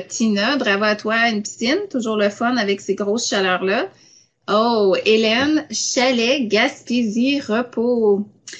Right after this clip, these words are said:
Hélène, j'imagine, euh, c'était un, un, euh, record de participation de tourisme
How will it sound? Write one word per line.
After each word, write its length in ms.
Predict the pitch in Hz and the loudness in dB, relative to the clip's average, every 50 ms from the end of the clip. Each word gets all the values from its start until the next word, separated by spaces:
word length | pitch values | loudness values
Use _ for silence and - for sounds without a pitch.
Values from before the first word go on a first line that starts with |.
| - - - _ - | -20 -20 -18 _ 0
Hélène, 360 | 208 214 226 254 277 294 277 | 2 4 4 4 4 4 4
j'imagine, 640 | 269 247 233 226 220 214 254 254 277 285 277 269 254 220 | 4 2 2 2 2 0 0 0 2 4 4 4 4 2
euh, 220 | 196 185 190 196 | 2 2 0 0
c'était 500 | - - 220 220 - 247 240 247 247 240 | -2 -2 -4 -4 -2 -2 -2 0 0 0
un, 600 | 220 196 185 180 180 180 175 175 175 175 180 190 202 - _ _ _ _ _ _ _ _ _ - | 0 -2 -2 -2 -4 -4 -4 -6 -6 -6 -8 -8 -10 -10 _ _ _ _ _ _ _ _ _ -6
un, 260 | 208 196 190 185 185 | -4 -2 -2 0 0
euh, 340 | 180 180 175 170 165 175 185 | 0 0 0 0 0 -2 -2
record 960 | 185 214 226 240 240 233 - 269 214 220 220 226 233 240 247 240 220 196 185 | -2 0 2 0 0 2 2 2 2 4 4 2 2 0 0 0 -2 0 0
de 100 | 190 190 | 0 -2
participation 1000 | 190 - 202 202 - - - - - - - 208 190 208 202 - 220 214 220 226 | -2 -2 -4 -4 -6 -10 -20 -20 -10 -4 -2 0 0 0 -2 -2 -2 -2 -2 0
de 140 | 220 208 202 | 0 0 -2
tourisme 1040 | 208 - 233 202 196 - 220 220 262 269 - - - - 247 233 247 254 269 262 | -2 -2 -4 -4 -2 -2 -2 -2 -2 -4 -6 -10 -8 -6 -4 -2 0 0 -2 -4